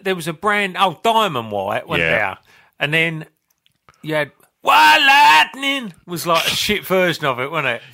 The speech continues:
Speaker 2: Yeah.
Speaker 1: And, oh, Electric White.
Speaker 2: Electric White, yeah. We'd have electric shite, wouldn't we?
Speaker 1: Ah.
Speaker 2: Like,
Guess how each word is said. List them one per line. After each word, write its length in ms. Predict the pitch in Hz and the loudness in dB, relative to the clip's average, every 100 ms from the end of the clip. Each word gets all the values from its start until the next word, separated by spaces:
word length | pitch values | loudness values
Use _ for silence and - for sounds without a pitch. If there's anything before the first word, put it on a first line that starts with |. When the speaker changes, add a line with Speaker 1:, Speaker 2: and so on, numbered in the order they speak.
| - | -4
Speaker 2:
Yeah. 180 | 101 82 | 0 0
Speaker 1:
And, 160 | 73 - | 0 -2
oh, 100 | 190 | -2
Electric 640 | 175 190 196 - - 185 | -2 -4 -4 -6 -10 -10
White. 280 | 165 185 151 | -2 2 2
Speaker 2:
Electric 420 | 107 - 85 - | 0 -4 -12 -12
White, 360 | 87 87 76 76 - _ - | -6 -2 -2 -2 -8 _ -8
yeah. 400 | 90 85 80 71 - - _ | -2 0 -2 -4 -12 -20 _
We'd 140 | 117 | -2
have 160 | 120 113 | -2 -2
electric 440 | 117 113 - 98 | -4 -4 -6 -10
shite, 640 | - - - 127 92 80 - | -4 -2 -2 -2 0 -2 -4
wouldn't 240 | 196 185 | -14 -10
we? 140 | 170 | -8
Speaker 1:
Ah. 420 | 160 143 135 120 - _ | -2 0 0 -2 -6 _
Speaker 2:
Like, 540 | - 92 90 87 85 | -10 -4 0 0 0